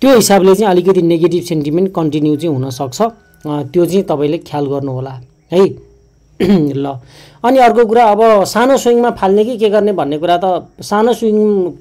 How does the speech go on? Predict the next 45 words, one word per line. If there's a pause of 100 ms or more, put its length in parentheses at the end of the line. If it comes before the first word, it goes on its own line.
(140)
कुर्दा
नै
बेटर
हुन्छ
जस्तो
लाग्छ
मलाई
पनि। (440)
अब
यो
तल्लो
लेभलमा
आइसकेपछि,
अनि
रिसेन्ट
टाइमको
यदि
बाई
गर्नु
भएको
छ
भने
चाहिँ (380)
तपाईँले
आफ्नो
स्टप
लस
पोइन्टलाई
पनि (100)
ख्याल
गर्दै, (100)
गर्दै
नै
अगाडि
चाहिँ
बढ्नुपर्छ (520)
है। (480)
रिसेन्ट
टाइमको
बाईमा
यदि
तपाईँको
दुई
पाँच
पर्सेन्ट